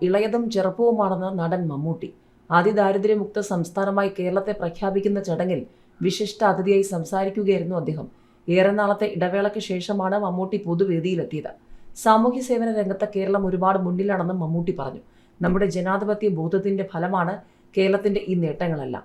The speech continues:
അതിദാരിദ്ര്യം മാത്രമേ മുക്തമാകുന്നുള്ളൂ. ദാരിദ്ര്യം ഇനിയും നമ്മുടെ മുന്നിൽ ബാക്കിയാണ്.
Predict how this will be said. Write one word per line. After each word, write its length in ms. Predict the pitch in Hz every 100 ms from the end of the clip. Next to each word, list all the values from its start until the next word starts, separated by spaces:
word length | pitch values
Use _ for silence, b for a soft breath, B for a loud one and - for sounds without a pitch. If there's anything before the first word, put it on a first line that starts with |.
| _ -
അതിദാരിദ്ര്യം 680 | 165 202 208 202 196 208
മാത്രമേ 420 | 190 180 196 190 190
മുക്തമാകുന്നുള്ളൂ. 960 | 165 - 190 180 156 143 139 160 - b b b -
ദാരിദ്ര്യം 480 | 170 185 190 202
ഇനിയും 400 | 202 185 190 202
നമ്മുടെ 280 | 185 170 190
മുന്നിൽ 320 | 190 175 175
ബാക്കിയാണ്. 600 | 151 151 151 185 160 123